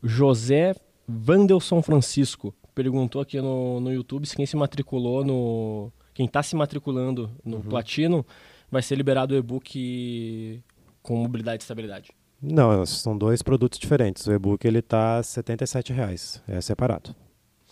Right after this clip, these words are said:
Speaker 2: Mas dentro do curso, não, não, não precisa comprar o e-book pra aprender mobilidade e estabilidade. Dentro do curso tem um módulo inteiro falando sobre isso.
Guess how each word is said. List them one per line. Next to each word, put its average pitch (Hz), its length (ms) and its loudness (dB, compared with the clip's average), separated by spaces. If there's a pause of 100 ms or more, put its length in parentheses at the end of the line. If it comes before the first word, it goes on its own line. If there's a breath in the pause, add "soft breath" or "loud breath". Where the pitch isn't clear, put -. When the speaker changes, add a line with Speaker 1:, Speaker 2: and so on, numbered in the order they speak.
(600 loud breath)
Speaker 2:
Mas 117 300 6
dentro 135 200 8
do 156 100 8
curso, 147 580 6
não, 170 160 4 (100)
não, 107 240 0
não 104 100 0
precisa 147 300 4
comprar 120 240 4
o 131 60 8
e-book 107 320 4
pra 127 120 2
aprender 127 260 2
mobilidade 131 340 4
e 117 60 0
estabilidade. 143 460 6
Dentro 110 180 4
do 131 60 6
curso - 260 0
tem 131 100 2
um 139 40 2
módulo 120 380 4
inteiro 127 320 2
falando 127 240 -2
sobre 151 240 0
isso. - 260 -4